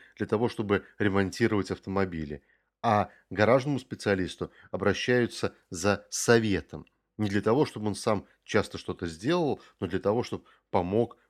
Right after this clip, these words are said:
подсказал. Таким образом, гаражный специалист получает свое место в обществе, в том окружении,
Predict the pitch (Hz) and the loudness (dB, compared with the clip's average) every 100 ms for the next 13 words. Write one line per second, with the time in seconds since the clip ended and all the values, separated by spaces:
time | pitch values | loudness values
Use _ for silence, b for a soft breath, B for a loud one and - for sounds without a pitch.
0 | - - - 104 85 82 73 - _ _ | -10 -10 -2 -2 0 -4 -6 -12 _ _
1 | - 98 113 120 120 95 92 92 90 90 | -6 -2 0 0 0 -2 -2 -2 -2 -6
2 | - - 95 104 123 b b b - 98 | -14 -8 -4 -2 -4 b b b -4 -4
3 | 90 127 123 110 B B B B - - | -2 2 2 0 B B B B -6 -2
4 | 107 107 120 123 b b - 101 117 117 | 0 2 2 0 b b -10 -4 2 2
5 | - - 87 90 85 - - - 78 _ | 0 -8 -4 -4 -4 -12 -14 -14 -14 _
6 | _ _ - 143 117 180 95 90 101 170 | _ _ 2 4 4 2 -4 -4 -2 0
7 | 175 98 | 0 -2